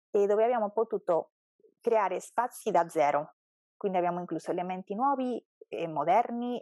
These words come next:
e contemporaneamente abbiamo progettato elementi del passato, come per esempio l'Agora, no? Eh, non so se la conoscete, tradizionalmente, eh, l'Agora ateniense era una piazza dove la gente si scambiava appunto delle,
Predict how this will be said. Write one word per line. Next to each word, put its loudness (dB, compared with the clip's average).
e -4
contemporaneamente -2
abbiamo -2
progettato -2
elementi -2
del 0
passato, -2
come -4
per 0
esempio -2
l'Agora, 0
no? -6
Eh, 2
non 0
so -2
se -4
la 0
conoscete, -2
tradizionalmente, -4
eh, -2
l'Agora 0
ateniense -4
era 2
una -2
piazza -2
dove -2
la -2
gente -8
si -8
scambiava 2
appunto -2
delle, -2